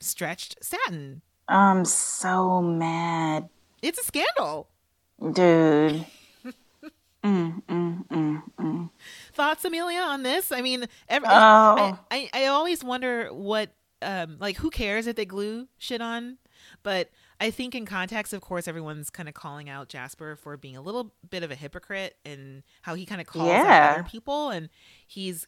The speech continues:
Speaker 1: he's, um, spending a lot of time directing his model to do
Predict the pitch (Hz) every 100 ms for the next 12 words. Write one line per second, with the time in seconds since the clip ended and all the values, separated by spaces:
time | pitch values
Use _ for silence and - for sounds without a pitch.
0 | _ 185 180 170 147 147 147 - 403 330
1 | 190 - 190 233 226 190 - 170 185 170
2 | 143 131 _ _ _ - 170 165 175 214
3 | 196 160 156 147 156 131 131 - 160 156
4 | 156 151 147